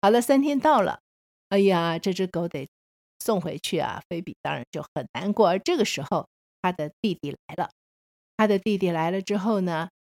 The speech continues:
哎，聊着聊着，咦，他弟弟跟他弟妹也喜欢这只狗，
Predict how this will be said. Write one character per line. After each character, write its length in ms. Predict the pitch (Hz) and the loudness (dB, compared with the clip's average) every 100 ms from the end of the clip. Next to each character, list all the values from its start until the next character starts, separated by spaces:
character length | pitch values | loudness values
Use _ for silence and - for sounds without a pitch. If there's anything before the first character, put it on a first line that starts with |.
| - | -8
哎， 200 | 180 - - | -6 -6 -6
聊 280 | 180 165 | -4 -2
着 120 | 196 190 | -2 -2
聊 220 | 160 170 | -2 -2
着， 240 | 190 156 175 | -2 -4 -4
咦， 120 | 214 - | -8 -8
他 120 | - | -8
弟 240 | 190 220 175 | -4 -2 -2
弟 80 | 160 | -2
跟 160 | 190 | -2
他 160 | 175 196 - | 0 -2 0
弟 140 | 233 | 2
妹 260 | 180 190 - _ | 2 2 -2 _
也 180 | - 214 | -2 2
喜 160 | 294 - | 2 -2
欢 80 | - 175 | -4 -6
这 120 | 175 | -6
只 140 | 165 151 | -8 -10
狗， 180 | - | -12